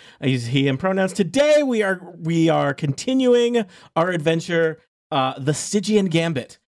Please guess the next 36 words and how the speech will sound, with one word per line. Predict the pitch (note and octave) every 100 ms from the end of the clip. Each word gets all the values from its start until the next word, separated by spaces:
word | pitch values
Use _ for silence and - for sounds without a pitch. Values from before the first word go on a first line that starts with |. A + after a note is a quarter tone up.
| _ -
uh, | B2+ B2+ C3+ C3+
which | C#3 C#3 C#3 C#3+
is | B2+
one | C#3+
of | B2+
the | C3
heist | F3+ G3+ G3+
adventures | E3+ F3 F#3+ F3
from | F3 C3
the | B2
Keys | - F#3+ F#3+ F3+ -
from | - C3+
the | B2
Golden | C3+ B2 A#2
Vault, | C#3 A3 A#3 - - - -
a | B2+
collection | - C3+ C3 - B2+
of | C#3+ C#3 _
heist-themed | G3 F#3+ - C#3 D3+ E3
adventures. | F#3 F#3 C4 - - - - - - -
Uh, | D3 D3+
allow | E3 G3 A3+ B3
me | A3
to | - F3
introduce | E3+ E3+ D#3+
our | D3+
players | - F3+ G#3+ F#3+
so | C#3
that | -
they | F3+
can | F#3 G#3
introduce | G3 A3+ G#3+
you | G#3 E3+ D#3+ _ _
to | - F#3
their | F3+
characters, | F3+ F3+ F3 F3+ F3